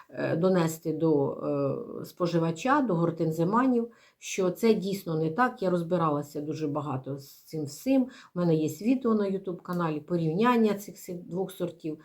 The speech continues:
От. Вони взагалі різні, взагалі різна квітка, вони взагалі різні. Я так думаю, що у нас оця наша Endless Summer українська, вона із, з якоїсь серії You and Me, наприклад, або там, ну,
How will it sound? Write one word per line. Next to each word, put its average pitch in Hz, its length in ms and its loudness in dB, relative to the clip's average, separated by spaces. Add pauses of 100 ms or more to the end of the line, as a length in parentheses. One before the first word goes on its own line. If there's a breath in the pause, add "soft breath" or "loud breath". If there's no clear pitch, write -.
(460 loud breath)
От. 165 340 -2
Вони 226 280 8
взагалі 180 480 4
різні, 220 460 4
взагалі 190 480 2
різна 165 360 0
квітка, 220 580 0
вони 196 280 0
взагалі 180 720 2
різні. 160 640 -2 (340 loud breath)
Я 262 100 4
так 247 200 4
думаю, 226 300 8
що 208 220 2
у - 20 0
нас 220 260 4
оця 185 280 -2
наша 185 500 0
Endless 160 380 -2
Summer 165 300 2
українська, 170 640 0
вона 226 420 4
із, 160 260 -4 (120)
з 165 180 -8
якоїсь 202 460 0
серії 175 540 2
You 254 40 6
and 165 220 6
Me, 180 320 0
наприклад, 160 540 -4
або 165 220 -2
там, 170 260 0 (460 loud breath)
ну, 165 380 0